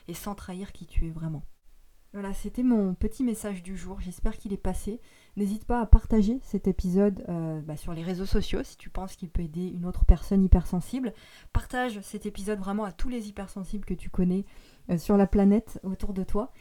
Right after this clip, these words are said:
Et puis on se retrouve la semaine prochaine. Un dernier mot aussi par rapport à l'atypique. L'atypique, c'est ma lettre privée. C'est des écrits privés que j'envoie chaque jour à mes abonnés. C'est gratuit.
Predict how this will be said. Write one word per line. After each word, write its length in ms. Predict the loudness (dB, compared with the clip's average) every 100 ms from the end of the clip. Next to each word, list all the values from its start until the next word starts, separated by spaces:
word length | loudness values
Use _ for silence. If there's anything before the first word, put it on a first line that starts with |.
| -20 -20 -10
Et 80 | -4
puis 120 | 0
on 60 | 0
se 100 | 0
retrouve 460 | 0 0 -4 -4 -8
la 140 | -10
semaine 240 | -8 -8
prochaine. 380 | -8 -8 -6 -4
Un 100 | -4
dernier 340 | 0 4 8 8
mot 320 | 8 6 0
aussi 340 | -6 -6 -6 -4
par 160 | -4
rapport 240 | -2 -2 -2
à 60 |
l'atypique. 680 | -2 -4 -4 -2 -2 -4 -10
L'atypique, 400 | -10 -10 -12 -12
c'est 140 | -10
ma 100 | -8
lettre 300 | -8 -10 -10
privée. 480 | -8 -6 -2 -2 -2 -8 -20 -20 -20 -14
C'est 480 | -10 -4 -2 -2 -4
des 300 | -4 -2 -2
écrits 380 | -2 0 -2 -4 -10
privés 340 | -4 2 2
que 120 | 2
j'envoie 280 | 2 2 2
chaque 240 | 0 0 0
jour 220 | 2 2
à 40 |
mes 200 | 0 0
abonnés. 340 | 0 0 0 0
C'est 160 | -4
gratuit. 540 | -6 -6 0 0 0